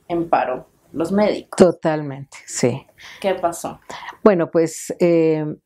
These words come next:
Speaker 2: lo que pasó era que Enrique era director jurídico de un seguro de los ferroviarios. Y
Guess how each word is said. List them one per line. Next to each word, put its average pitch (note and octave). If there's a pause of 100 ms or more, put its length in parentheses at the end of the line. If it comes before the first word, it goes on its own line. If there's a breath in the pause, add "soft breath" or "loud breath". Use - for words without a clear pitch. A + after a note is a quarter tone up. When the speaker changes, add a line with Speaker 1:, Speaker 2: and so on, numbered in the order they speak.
(1500)
Speaker 2:
lo F#3+
que F#3+
pasó F3+
era F#3
que D#3
Enrique F#3+ (120)
era E3 (200)
director D#3
jurídico E3+ (600 soft breath)
de D#3
un D#3+
seguro E3+
de F3
los D#3
ferroviarios. D#3 (1000 loud breath)
Y D#3+